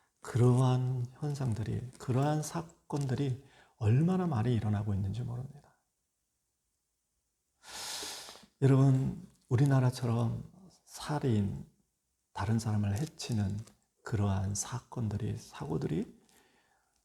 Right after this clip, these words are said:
아, 그렇게 많이 일어나는 나라도 그렇게 많지 않을 겁니다. 어떤 직접적인 살인도, 어, 하나님께서 금하시지만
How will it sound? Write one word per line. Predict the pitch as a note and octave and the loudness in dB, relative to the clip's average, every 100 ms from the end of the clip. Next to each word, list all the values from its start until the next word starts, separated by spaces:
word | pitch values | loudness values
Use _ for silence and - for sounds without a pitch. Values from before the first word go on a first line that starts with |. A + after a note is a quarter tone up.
| _ - | _ -10
아, | G#2+ - | -10 -10
그렇게 | - - | -6 0
많이 | E3 E3 F3 | 2 4 4
일어나는 | D#3 D#3+ D#3+ D#3 | 4 4 2 0
나라도 | C#3 B2 A#2+ C3 | 0 0 -2 -4
그렇게 | - | -8
많지 | G#2+ G2+ G2 - | -4 -2 -2 -4
않을 | F#2+ G2+ | -4 -4
겁니다. | - - - C3+ - _ _ _ _ _ _ _ _ _ _ _ _ _ _ _ _ _ _ _ _ _ _ _ - - | -6 -12 -12 -16 -18 _ _ _ _ _ _ _ _ _ _ _ _ _ _ _ _ _ _ _ _ _ _ _ -12 -8
어떤 | - - B2 | -6 -2 -2
직접적인 | - - - C3+ B2+ A#2+ | -2 -4 -4 -4 -2 0
살인도, | A#2 - C3+ C3 F#2+ F#2 A2 - _ G2 F#2+ G2+ E3+ _ _ _ _ _ | 0 -2 -2 0 0 -4 -10 -16 _ -4 -2 -4 -8 _ _ _ _ _
어, | - A2+ A2+ | -10 -10 -10
하나님께서 | G2+ A2+ G#2+ G2+ A2+ F2+ - A2 - _ _ _ _ | -6 0 0 0 -4 -6 -8 -14 -16 _ _ _ _
금하시지만 | - G2 G2 F#2+ - - G2+ A2+ A2 | -6 0 2 0 -4 -6 -4 -4 -6